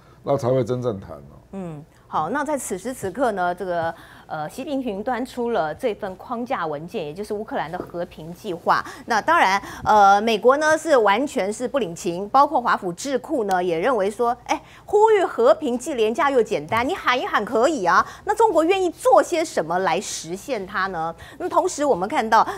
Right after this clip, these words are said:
Speaker 2: 在今天联合国大会表决乌克兰提出要求实现公正持久和平的决议方案，好，也就是呢要撤，撤兵。那联合国一百九十三个会员国，一百四十一个国家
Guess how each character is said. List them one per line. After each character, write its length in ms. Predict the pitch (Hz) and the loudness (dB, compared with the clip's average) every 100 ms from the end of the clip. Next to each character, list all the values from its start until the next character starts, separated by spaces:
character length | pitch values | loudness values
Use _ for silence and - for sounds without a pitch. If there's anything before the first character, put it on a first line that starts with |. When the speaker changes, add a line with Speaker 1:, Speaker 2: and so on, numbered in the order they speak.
| - | 0
Speaker 2:
在 400 | 339 247 226 208 | 4 8 8 4
今 200 | 208 302 | 0 0
天 160 | 320 | 2
联 100 | 240 | 4
合 60 | 277 | 4
国 100 | 247 | 4
大 160 | - 247 | 4 4
会 160 | 285 | 6
表 200 | 220 170 | 6 4
决 160 | 170 202 | 2 0
乌 120 | 208 | -2
克 120 | 247 | -2
兰 200 | 269 185 | 0 0
提 140 | 214 202 | -2 -8
出 140 | 240 | -2
要 100 | 233 | -2
求 140 | 233 | -2
实 180 | 190 175 | -6 -6
现 180 | 180 202 - - - | -4 -4 -4 -20 2
公 340 | 302 285 311 | 4 4 2
正 240 | 339 233 196 | 0 0 -2
持 240 | - 185 | -6 -6
久 240 | 202 175 | -2 -2
和 320 | 160 - 170 208 | -2 -4 -2 -2
平 240 | 220 175 | -4 -4
的 160 | 196 175 | -2 -2
决 180 | 170 | -4
议 160 | 170 214 | -6 -6
方 240 | - 196 | -2 -2
案， 240 | 214 233 - - - | 0 0 -2 -6 -4
好， 140 | 165 | -4
也 200 | 160 214 | 2 2
就 220 | 185 320 285 | 2 2 2
是 220 | - 285 | 0 -4
呢 280 | 220 190 190 | 0 2 2
要 240 | 226 180 | 4 2
撤， 360 | 180 277 214 180 - - | 2 0 0 0 -4 -16
撤 220 | - 339 | -6 0
兵。 240 | 247 247 254 - 277 | 0 0 -2 -6 0
那 240 | 277 233 | 2 4
联 100 | 277 | 6
合 80 | 330 | 6
国 140 | 269 | 4
一 100 | 247 | 2
百 160 | 208 208 | 2 0
九 220 | 220 190 | 0 -2
十 60 | 214 | 0
三 200 | 262 277 | 0 2
个 80 | |
会 200 | 226 277 | 2 2
员 120 | 196 202 | 2 0
国， 160 | 190 | 0
一 80 | 233 | 0
百 140 | 220 | 0
四 160 | 180 - | 0 -4
十 80 | 226 | -6
一 60 | |
个 100 | 220 | -4
国 160 | 190 165 | -4 -2
家 260 | 196 190 | 0 0